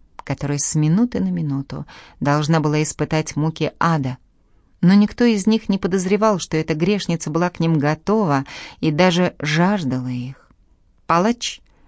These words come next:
взмахнул кнутом и опустил его на спину жертвы. Женщина вздрогнула, но не издала ни звука. Тогда мучитель снова занёс плеть.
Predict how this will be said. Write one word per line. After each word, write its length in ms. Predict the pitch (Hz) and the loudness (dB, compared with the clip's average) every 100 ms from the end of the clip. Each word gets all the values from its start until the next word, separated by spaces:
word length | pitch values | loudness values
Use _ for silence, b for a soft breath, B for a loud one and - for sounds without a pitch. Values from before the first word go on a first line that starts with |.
| - | -10
взмахнул 600 | 156 143 160 156 160 147 | -2 2 2 2 -2 -2
кнутом 520 | - 147 - 226 233 - _ - | -2 -4 0 0 0 -4 _ -4
и 60 | 160 | -2
опустил 440 | 170 214 - 262 | 0 -4 -2 -2
его 180 | 226 196 | 0 2
на 200 | 180 190 | 2 0
спину 360 | - - 160 | -6 -4 -4
жертвы. 540 | 160 131 120 - - 143 _ _ _ _ _ _ _ - _ _ _ - | -4 -4 -6 -8 -10 -10 _ _ _ _ _ _ _ -20 _ _ _ -2
Женщина 520 | 143 170 156 - 143 | 2 2 2 0 0
вздрогнула, 680 | 135 131 151 160 165 165 165 _ _ _ _ | 0 -2 -2 -2 -2 -2 -6 _ _ _ _
но 120 | 156 | 0
не 220 | 151 147 | 2 2
издала 340 | 139 123 127 131 | 0 -2 -4 -2
ни 140 | 127 | -2
звука. 460 | 120 98 110 139 139 _ _ _ _ _ _ | -4 -8 -10 -12 -16 _ _ _ _ _ _
Тогда 260 | - 135 139 | -8 -2 0
мучитель 460 | 139 - 160 165 | 0 -2 -4 -2
снова 460 | 165 - 160 147 143 | -2 0 2 2 0
занёс 440 | 143 143 147 147 | -2 -2 -2 -4
плеть. 580 | - 139 139 151 - - | -6 -6 -8 -8 -12 -14